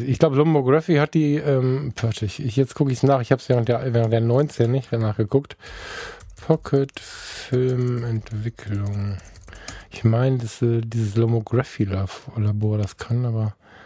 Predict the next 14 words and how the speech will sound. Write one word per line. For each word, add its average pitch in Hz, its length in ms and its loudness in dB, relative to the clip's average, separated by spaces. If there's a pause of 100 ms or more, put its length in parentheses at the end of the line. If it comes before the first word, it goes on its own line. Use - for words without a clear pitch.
(1400)
analoge 156 520 2
Filmentwicklung, 120 1400 -2
Foto 143 680 -2
Impex - 1040 -2 (280)
hat - 160 -2
es - 180 -6
nicht. 139 680 -2 (880)
Äh, 110 120 2
oder? 117 340 0 (340)
Moment. 120 540 -2 (1900)
Nee, 98 260 -4
Wandbild, 139 760 -2
C 123 320 0
einundvierzig. 143 1300 -2